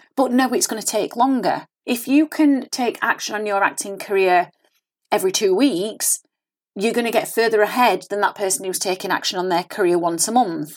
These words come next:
And if you can do something every week or every few days, you're gonna get further ahead than those people only taking action once a month. But you will not take action on your acting career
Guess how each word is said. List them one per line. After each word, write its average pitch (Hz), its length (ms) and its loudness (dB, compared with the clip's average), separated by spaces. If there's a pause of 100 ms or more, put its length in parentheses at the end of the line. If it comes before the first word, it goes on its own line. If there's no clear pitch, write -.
(140)
And 220 100 -4
if - 140 -2
you 220 80 -6
can 214 160 -6
do - 160 4
something 202 480 -4
every 285 320 2
week 185 400 2
or 202 180 4
every 220 220 0
few 202 320 -6
days, 214 600 2 (840)
you're 220 160 -2
gonna 247 200 0
get 233 200 -2
further 220 340 2
ahead 226 300 2
than 196 120 -8
those 196 200 2
people 196 340 -4
only 180 180 0
taking 185 300 -6
action 180 320 -2
once 165 240 0
a 208 60 -2
month. 180 440 -2 (240)
But 247 200 -4
you 285 80 4
will 302 180 4
not 311 240 4
take 294 300 2
action 226 440 0
on 220 140 -8
your 220 180 2
acting 240 420 0
career 160 460 0